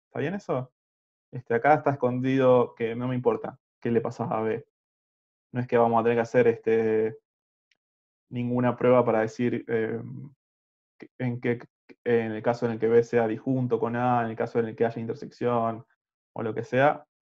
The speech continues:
parece que esta prueba anda siempre. Y lo mismo acá, que teníamos dos alternativas, que si B era finito o que si B era como N, tanto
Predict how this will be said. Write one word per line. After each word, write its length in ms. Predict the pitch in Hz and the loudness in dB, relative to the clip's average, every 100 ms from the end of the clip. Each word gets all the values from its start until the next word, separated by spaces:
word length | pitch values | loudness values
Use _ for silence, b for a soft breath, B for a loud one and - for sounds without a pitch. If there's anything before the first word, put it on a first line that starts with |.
| _ - | _ -16
parece 220 | 120 127 | -10 -4
que 80 | 113 | -2
esta 200 | 113 120 | -2 2
prueba 320 | 123 131 117 | 6 6 6
anda 240 | 120 120 | 4 -2
siempre. 460 | 120 120 107 113 127 _ _ _ _ _ - | -2 -2 -4 -8 -10 _ _ _ _ _ 0
Y 120 | 135 | 2
lo 100 | 135 | 4
mismo 220 | 156 160 | 4 4
acá, 280 | 147 165 113 | 6 6 6
que 80 | 120 | 2
teníamos 300 | 120 135 127 | 0 2 2
dos 140 | 139 | 2
alternativas, 840 | 147 123 120 120 120 160 165 165 - _ _ _ - | 2 2 0 0 0 4 4 2 -8 _ _ _ -6
que 140 | 120 | -4
si 160 | - 123 | -2 0
B 100 | 135 | 2
era 120 | 131 | 2
finito 440 | 131 147 156 143 | 0 0 4 6
o 60 | 117 | 6
que 100 | 117 | 2
si 180 | - 123 | -2 0
B 160 | 131 | 4
era 180 | 139 127 | 4 4
como 280 | 117 120 127 | 0 -2 0
N, 320 | 160 175 165 _ _ _ _ _ | 0 -2 -4 _ _ _ _ _
tanto 640 | 139 147 147 147 131 - | 2 4 6 6 4 0